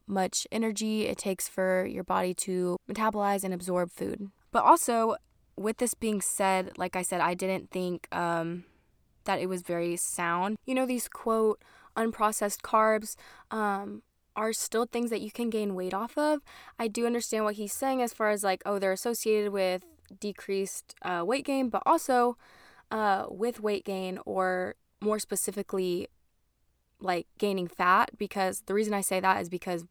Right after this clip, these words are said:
weight gain doesn't always mean, um, you're retaining more body fat or anything like that. You can have weight gain from gaining muscle, and you can have weight loss from losing muscle and still,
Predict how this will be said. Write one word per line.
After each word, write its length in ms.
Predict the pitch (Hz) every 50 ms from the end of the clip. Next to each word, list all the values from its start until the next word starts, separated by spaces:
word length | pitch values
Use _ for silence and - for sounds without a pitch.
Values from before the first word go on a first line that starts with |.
| _ _
weight 200 | - 185 190 185
gain 140 | - 185 180
doesn't 240 | 175 175 175 175 - -
always 260 | 190 185 175 170 170
mean, 400 | 175 170 175 170 170 165 175 175 - _ - - - _ _ _ _
um, 400 | - 180 175 170 165 165 180 202 262 _ _ _
you're 340 | - 175 175 175 175 170
retaining 380 | 170 170 170 - 180 170 165 165
more 160 | 170 170 165
body 280 | 165 - - 175 175 170
fat 240 | - - 208 208 220
or 60 | 202
anything 260 | 202 202 196 - 196
like 160 | 196 190 190
that. 220 | - 214 208 - - _
You 140 | - 190 185
can 160 | - 190 185
have 180 | 180 180 175
weight 180 | 180 180 180 -
gain 220 | - 175 175 175
from 360 | 170 - 170 170 170 170 175 - - - - - - _
gaining 280 | - 202 190 190 202 220
muscle, 500 | 247 269 262 - 277 262 262 262 254 247 - _ _ _ _ _ _ _ _ _ _ _ _ - - -
and 100 | - 247
you 60 | 233 226
can 100 | - 233
have 160 | 233 233 220
weight 220 | 247 254 - -
loss 240 | - 277 302 294 -
from 180 | - - 190 190
losing 260 | 190 185 190 185 185
muscle 300 | 185 185 - - 185 185
and 160 | - 202 180
still, 520 | - - - - 202 196 196 190 190 190